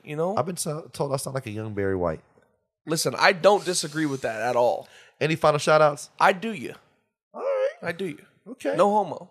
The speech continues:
Speaker 1: right? That's how you supposed to say it?
Speaker 2: I
Speaker 1: To
Speaker 2: guess
Speaker 1: make
Speaker 2: so.
Speaker 1: yourself not gay?
Speaker 2: I guess
Speaker 1: Cool.
Speaker 2: so.
Speaker 1: Cool. Cool.
Speaker 2: With that being said,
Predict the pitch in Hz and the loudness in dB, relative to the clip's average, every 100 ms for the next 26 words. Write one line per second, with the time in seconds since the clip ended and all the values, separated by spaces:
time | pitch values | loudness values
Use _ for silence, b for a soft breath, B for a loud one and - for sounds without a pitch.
0 | - 160 208 160 156 170 160 185 - 196 | 0 2 4 0 0 0 0 -4 0 2
1 | 202 - 101 131 147 170 147 160 165 165 | 0 -2 0 4 4 4 2 2 0 0
2 | 185 185 - _ - 120 165 156 110 113 | -2 -4 -8 _ -8 -4 -4 -4 -4 -8
3 | _ _ _ - 135 - _ _ _ _ | _ _ _ -18 -16 -16 _ _ _ _
4 | _ _ - - _ _ 123 208 185 185 | _ _ -18 -18 _ _ 6 8 8 4
5 | 165 151 135 131 | 2 2 2 2